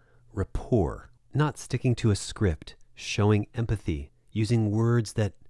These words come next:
the person you're talking to uses, letting the person know you're listening, nodding, paying attention, listening well. These are all things that are going to put you in rapport with someone else. Well, what does it mean?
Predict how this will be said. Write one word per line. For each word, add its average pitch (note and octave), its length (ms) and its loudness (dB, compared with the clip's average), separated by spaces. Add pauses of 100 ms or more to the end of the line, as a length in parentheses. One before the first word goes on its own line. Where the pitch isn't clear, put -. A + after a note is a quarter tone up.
(100)
the - 60 -12
person B2+ 340 -2
you're A2 100 0
talking A#2 500 -2
to - 180 0
uses, G2 800 -2 (180)
letting A#2 280 2
the C3+ 80 4
person A2+ 380 2
know G#2+ 160 6
you're G#2+ 160 4
listening, F2 640 -2
nodding, F#2+ 440 0
paying G#2 280 -2
attention, F2+ 540 -4
listening G#2 440 0
well. F#2 400 0 (340)
These G#2+ 180 -4
are C3+ 80 2
all C#3+ 100 2
things F#2 300 0
that G2 100 0
are G2+ 60 2
going F2+ 180 0
to G2 80 -2
put - 280 -8
you G2 160 0
in E2 240 -2 (260)
rapport A2 520 2
with G2 100 2
someone F2+ 300 -2
else. D#2+ 400 -4
Well, A2 180 0
what B2 140 0
does C3 140 0
it - 80 -4
mean? E2+ 300 -4